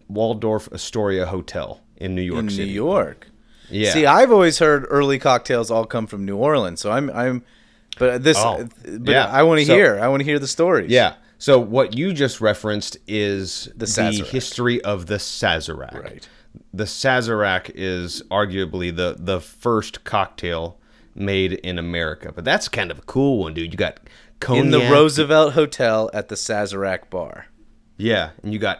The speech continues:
Speaker 1: absinthe in there, sugar, some bitters, and you serve that straight up without any ice.
Speaker 2: Right. It's
Speaker 1: Yeah.
Speaker 2: chilled. There's a whole, there's a whole presentation the bartenders do.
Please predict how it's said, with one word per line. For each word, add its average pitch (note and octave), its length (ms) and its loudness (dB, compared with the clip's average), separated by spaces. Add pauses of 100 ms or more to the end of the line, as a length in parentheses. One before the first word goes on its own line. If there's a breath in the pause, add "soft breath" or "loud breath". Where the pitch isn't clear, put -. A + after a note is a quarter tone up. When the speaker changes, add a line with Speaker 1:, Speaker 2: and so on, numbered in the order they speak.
(100)
Speaker 1:
absinthe A#2+ 680 -2
in A#2 220 -4
there, A2 300 -2
sugar, A2+ 640 -2
some E2+ 220 -10
bitters, A2 680 -4 (320 soft breath)
and G2 560 -6
you G#2 140 -8
serve A2 300 -4
that G2+ 220 -2
straight A#2 300 -4
up F#2+ 140 -6
without G2 260 -4
any E2+ 160 -10
ice. B1+ 360 -16 (400)
Speaker 2:
Right. G#2 400 -4 (440)
It's A#2 280 -6
Speaker 1:
Yeah. - 60 -4
Speaker 2:
chilled. D#3 380 4 (260 soft breath)
There's C3+ 180 -2
a C3+ 80 4
whole, D3 280 6
there's C#3 200 0
a D3 80 2
whole D#3+ 160 6
presentation A2+ 840 -4
the G#2 80 -4
bartenders G2 540 -4
do. F#2+ 300 -6